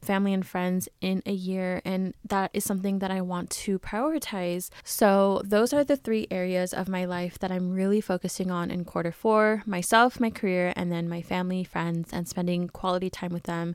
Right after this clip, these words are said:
especially towards the holiday season. And I'm sure that I'll get more into this topic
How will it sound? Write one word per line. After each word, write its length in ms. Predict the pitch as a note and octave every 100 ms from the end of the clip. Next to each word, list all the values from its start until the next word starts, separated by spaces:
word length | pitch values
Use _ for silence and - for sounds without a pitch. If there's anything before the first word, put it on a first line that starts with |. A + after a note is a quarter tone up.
| -
especially 380 | - - G3 G#3
towards 240 | - F#3 -
the 100 | F3+
holiday 380 | E3+ E3+ E3+
season. 580 | E3 - F3 - G#3+ D#4+ - -
And 320 | G#3+ G#3+ G#3 -
I'm 180 | G#3+
sure 400 | G#3+ - A3+ A3+
that 180 | A3+ A3
I'll 140 | F#3 F#3+
get 220 | G3+ F#3+
more 160 | F#3
into 240 | F3 F3+ F#3
this 180 | F3+ -
topic 480 | - F3 - F3+